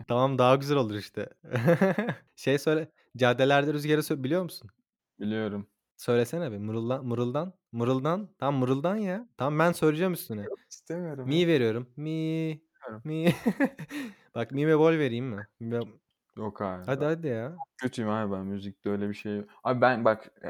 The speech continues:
Speaker 2: e, şunu da söyleyeyim, programı şöyle kapatalım. Ben ilkokulda herkesin bir enstrüman çalması zorunluydu.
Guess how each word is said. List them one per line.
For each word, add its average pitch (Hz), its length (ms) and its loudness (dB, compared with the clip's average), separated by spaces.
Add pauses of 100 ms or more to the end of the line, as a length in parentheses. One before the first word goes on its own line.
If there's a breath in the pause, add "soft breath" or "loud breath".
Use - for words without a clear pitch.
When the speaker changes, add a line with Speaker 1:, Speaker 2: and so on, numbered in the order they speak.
Speaker 2:
e, - 40 -12
şunu 139 220 -4
da 139 80 2
söyleyeyim, 147 320 -2
programı 127 380 0
şöyle 131 200 -2
kapatalım. 110 440 -6 (560 soft breath)
Ben 143 360 0
ilkokulda 143 840 -2
herkesin 127 500 0
bir 117 40 -2
enstrüman 123 580 -2
çalması 117 420 -2
zorunluydu. 113 640 -4